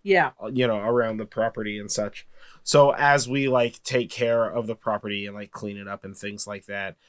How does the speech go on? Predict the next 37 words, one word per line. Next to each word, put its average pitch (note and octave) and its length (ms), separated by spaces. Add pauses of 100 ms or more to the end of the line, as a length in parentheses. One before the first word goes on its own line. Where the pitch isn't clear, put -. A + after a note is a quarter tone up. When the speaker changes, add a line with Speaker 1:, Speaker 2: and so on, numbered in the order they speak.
(180)
Speaker 2:
I D#3 80
mean, F3+ 320
you G3+ 140
know, G3 160
it's, F3+ 300
it's F#3+ 180
that F#3 200
thing G3 300
where, F3 180
like, C#3 500 (100)
everybody F3 380
kinda D3+ 220
has C3 140
a A#2+ 40
different B2 380
experience A#2 480
with A2+ 200
it. A2 180
I A#2 80
think B2 200
that, A#2 120 (220)
you A#2 180
know, G#2+ 80
you're A#2 300
a A2+ 40
very, G#2+ 300
like, G2+ 300
active G#2 500
participant G2+ 760
with G2 360
the G2+ 120
Fae G2 460
sort A2+ 280
of A2+ 140
Speaker 1:
Yeah. D3 260
Speaker 2:
a C#3 60
situation. B2+ 840